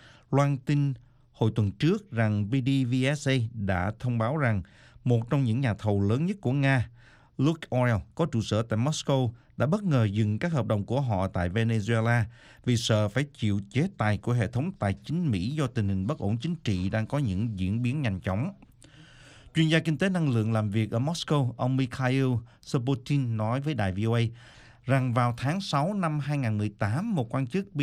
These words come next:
D V S A đã thông báo cho tám khách hàng quốc tế của họ, trong đó có Lukoil, rằng họ sẽ không thể đáp ứng các cam kết về sản lượng. Ông Sobotin nói thêm là B D V S A đã báo trước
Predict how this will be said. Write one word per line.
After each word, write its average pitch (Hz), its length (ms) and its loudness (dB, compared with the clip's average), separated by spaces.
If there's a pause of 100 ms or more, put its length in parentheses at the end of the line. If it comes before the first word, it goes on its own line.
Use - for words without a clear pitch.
D - 20 0 (100)
V 120 60 0 (260)
S - 120 -4
A 127 40 0 (180)
đã 113 140 0
thông 120 160 -2
báo 117 160 0
cho 123 140 -4 (100)
tám 110 300 -2 (100)
khách - 180 -8
hàng 98 240 0
quốc 135 220 -6
tế 123 140 -2
của 120 180 -6
họ, 87 360 -2
trong 113 180 -2
đó 120 220 -2
có 123 180 -2
Lukoil, 117 500 -2 (560)
rằng 117 180 2
họ 107 180 2
sẽ 110 260 -2
không 139 300 -4
thể 107 140 -2
đáp 123 180 -4
ứng 139 180 -2
các 165 200 -8
cam 113 200 -2
kết 151 240 -4
về 98 100 -2
sản 120 260 -4
lượng. 92 220 -2 (840)
Ông 123 180 2
Sobotin 120 520 0
nói 143 180 0
thêm 131 260 0 (280)
là 107 400 2
B 131 120 -4 (120)
D - 20 -2 (120)
V 127 40 -2 (180)
S 143 120 -6
A 135 60 2 (140)
đã 101 160 0
báo 123 300 -2 (100)
trước 196 240 -4